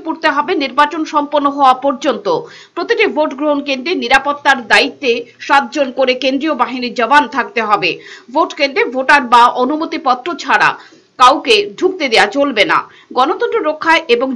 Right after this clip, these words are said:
জনগণ যেন অবাধ এবং সুষ্ঠুভাবে ভোট দেবার মৌলিক অধিকার প্রয়োগ করতে পারেন, তার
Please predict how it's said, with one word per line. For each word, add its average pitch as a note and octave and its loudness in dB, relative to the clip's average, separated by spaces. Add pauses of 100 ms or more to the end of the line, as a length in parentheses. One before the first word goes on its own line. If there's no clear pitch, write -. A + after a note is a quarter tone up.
জনগণ C4 0 (100)
যেন A#3 -2 (140)
অবাধ D4 4 (180)
এবং C4 -6 (100)
সুষ্ঠুভাবে B3 -2 (120)
ভোট C4+ 0 (120)
দেবার A3+ 2 (100)
মৌলিক D4 -2
অধিকার A#3+ -2
প্রয়োগ A#3 2
করতে C4 0 (100)
পারেন, C4+ 2 (360)
তার A#3+ 6